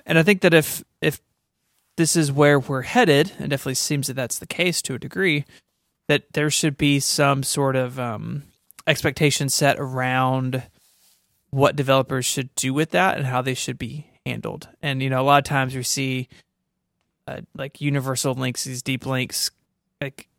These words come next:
acting in unexpected ways sometimes. And of course, you know, the big one is people will throw one up to, like, launch the App Store as, like, part of spam type stuff. And, like,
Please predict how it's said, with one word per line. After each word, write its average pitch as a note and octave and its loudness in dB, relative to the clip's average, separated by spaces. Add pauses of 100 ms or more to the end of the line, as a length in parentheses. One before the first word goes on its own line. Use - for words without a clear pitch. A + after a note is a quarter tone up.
(120)
acting D3 4
in C3+ 0
unexpected D3 0
ways C#3 0
sometimes. F3+ -2
And D#3 0
of C#3+ -4
course, D3 0
you D3 2
know, C#3 4
the B2+ 0
big C3+ 2
one C3+ 2
is B2+ -2 (400)
people C3+ -2
will B2+ 2
throw C3+ 2
one C3 -2
up B2+ -4
to, C3 -4
like, B2+ -4
launch C3 -4
the B2+ -4
App C3+ -8
Store B2+ -4
as, B2 -4
like, - -14
part B2 -8
of D#3 -14
spam - -8
type - -10
stuff. - -8
And, C#3 -6
like, C3+ -6